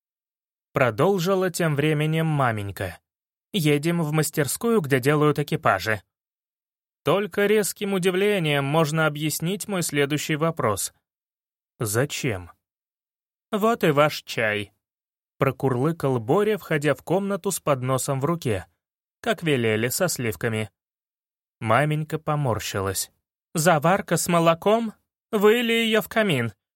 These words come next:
Никогда даже не посмотрю на эту дрянь. Не употребляю сливки». «Не сумею выполнить ваше пожелание», с самым смиренным видом сообщил мой помощник.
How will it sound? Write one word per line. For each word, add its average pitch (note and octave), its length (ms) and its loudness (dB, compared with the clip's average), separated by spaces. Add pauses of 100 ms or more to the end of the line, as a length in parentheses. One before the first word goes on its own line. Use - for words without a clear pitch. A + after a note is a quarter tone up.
(120)
Никогда F#3 680 2
даже F#3+ 280 2
не G3+ 140 -2
посмотрю F#3+ 600 -2
на B2+ 160 2
эту C3+ 160 0
дрянь. B2 380 0 (460)
Не C3+ 160 2
употребляю E3+ 640 2
сливки». C#3 560 -2 (1040)
«Не F#3 180 -2
сумею F#3 500 0
выполнить B2+ 540 -2
ваше C#3 300 0
пожелание», G2+ 760 -2 (760)
с - 60 -10
самым G3 560 0
смиренным D#3 760 -2
видом G3 420 -2
сообщил E3+ 680 -2
мой D#3 220 0
помощник. C3+ 760 -6